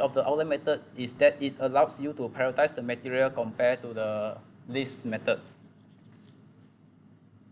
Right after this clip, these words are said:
Next is the concept map method, a good method to use when material presented by the instructor is well organized,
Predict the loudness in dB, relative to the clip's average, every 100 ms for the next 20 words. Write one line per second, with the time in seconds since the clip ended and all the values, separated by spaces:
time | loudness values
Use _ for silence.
0 | -20 -20 -20 -20 -20 -20 -20 -20 -20 -20
1 | _ _ -20 -20 -20 -20 -20 -20 -18 0
2 | 2 2 -4 0 4 6 4 2 0 4
3 | 4 4 4 2 4 -2 2 2 2 -4
4 | -4 -2 0 0 2 2 2 -4 -2 -2
5 | -4 -8 -16 -20 -20 _ _ _ -20 -2
6 | 0 2 2 2 2 2 0 -2 0 2
7 | 2 0 -4 -2 0 2 0 -2 -8 -2
8 | 0 2 0 -2 -4 -6 -8